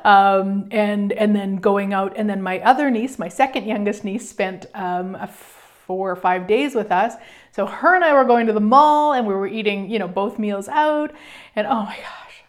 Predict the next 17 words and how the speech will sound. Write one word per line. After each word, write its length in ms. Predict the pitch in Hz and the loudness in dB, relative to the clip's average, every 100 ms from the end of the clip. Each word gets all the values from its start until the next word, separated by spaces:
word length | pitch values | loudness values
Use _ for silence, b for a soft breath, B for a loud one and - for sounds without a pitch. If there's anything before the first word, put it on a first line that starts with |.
| - | -2
oh 100 | 247 | 0
my 140 | 220 | 0
gosh. 280 | 185 175 196 - b b b b _ - | 0 -2 -4 -12 b b b b _ -8
And 500 | 285 302 226 190 196 | -6 -4 -4 -4 -2
so 180 | - 226 | 4 4
it 40 | |
was 140 | 226 196 | 4 0
really 360 | 247 302 269 | 0 2 2
loud 360 | 214 190 208 226 | 2 4 4 4
in 100 | 208 | 2
my 140 | 196 | 0
world 280 | 196 208 180 | 0 -2 -2
'cause 140 | 240 190 | -6 -6
it 80 | |
was 100 | 185 | -8
so 180 | - 208 | -8 -8
different. 560 | 170 185 - - - | -6 -8 -8 -12 -16